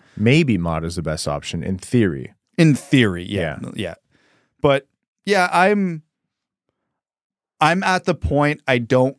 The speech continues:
Speaker 2: care if they do or don't change it 'cause, again, it's been a pretty short runway. Should I be using that example after a plane run off the, <laughs> went off the runway right near my house this <laughs> week?
Speaker 1: Did it really?
Speaker 2: Yeah, seven thirty-seven.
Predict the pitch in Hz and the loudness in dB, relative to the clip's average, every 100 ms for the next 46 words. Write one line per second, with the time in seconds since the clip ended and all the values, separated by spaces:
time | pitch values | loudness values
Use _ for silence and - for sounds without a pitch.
0 | _ - 117 123 139 - - 135 - 139 | _ -2 2 2 0 -4 -4 -4 0 0
1 | 139 135 _ - 110 127 135 143 127 120 | 0 -4 _ -18 0 2 2 2 -2 2
2 | 123 127 - - 123 135 139 143 - 120 | 0 0 -4 0 2 2 0 -2 -2 0
3 | 113 104 - - - _ _ _ _ _ | 0 -2 -6 -10 -12 _ _ _ _ _
4 | _ _ _ _ _ _ _ _ _ _ | _ _ _ _ _ _ _ _ _ _
5 | _ _ _ - 110 113 117 113 117 110 | _ _ _ -4 2 2 2 -2 -2 -2
6 | 113 113 - 113 113 123 139 175 160 _ | -4 -4 -2 -2 -2 -2 -2 -2 -6 _
7 | _ _ _ _ _ _ _ _ _ _ | _ _ _ _ _ _ _ _ _ _
8 | - 190 247 220 165 170 151 147 147 139 | 0 2 4 4 2 2 0 -2 0 -2
9 | 127 117 107 - 113 117 117 113 110 120 | -2 -4 -4 -6 -4 -2 -2 -4 -4 -4
10 | - 165 - _ - - 127 131 123 123 | 0 0 -2 _ -16 0 4 4 2 0
11 | 123 127 123 113 120 123 120 110 110 - | 2 2 2 0 -2 0 0 0 0 0
12 | 135 - 185 151 220 196 131 196 110 123 | -2 2 0 2 -2 2 2 4 4 4
13 | 233 - _ 180 - 180 143 123 156 147 | 2 -4 _ 0 2 2 2 0 0 0
14 | 151 139 - 143 139 123 | 0 0 2 2 2 -2